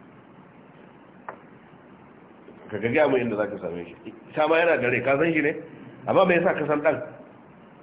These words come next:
Yanzu shi uban bai samu ɗaukaka ba saboda wannan? Ah, to in an kashe wannan ya za a samu wancan ɗaukakar? Saboda haka kwatancen da kake yi duka ba zai yi ba.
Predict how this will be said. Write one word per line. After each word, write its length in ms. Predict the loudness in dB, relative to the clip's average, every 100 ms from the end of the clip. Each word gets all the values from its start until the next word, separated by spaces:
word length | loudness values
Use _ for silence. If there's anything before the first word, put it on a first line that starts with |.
| -20 -20 -20 -20 -20 -20 -20 -20 -6
Yanzu 260 | 0 2 2
shi 120 | 0
uban 300 | 0 2 2
bai 120 | 4 2
samu 180 | 2 4
ɗaukaka 380 | 2 2 2 2
ba 100 | 2
saboda 280 | 2 4 4
wannan? 280 | 4 0 -6 -14 -20 -20 -18 -16 -18 -18 -20 -20 -20 -4
Ah, 120 | -2 0
to 80 | 2
in 120 | 4
an 100 | 4
kashe 160 | 4 4
wannan 260 | 4 4
ya 120 | 2 4
za 80 | 6
a 80 | 6
samu 160 | 4 2
wancan 220 | 0 0
ɗaukakar? 340 | 0 0 -4 -8 -14 -20 -20 -20 -20 -20 -20 -20 -20 -20 -20 -20 -2
Saboda 220 | 2 4
haka 120 | 4 2
kwatancen 520 | -2 -2 0 -2 -2
da 60 | -2
kake 240 | -2 -2
yi 120 | -2 -2
duka 180 | -2 -2
ba 100 | -2
zai 100 | -4
yi 80 |
ba. 120 | -4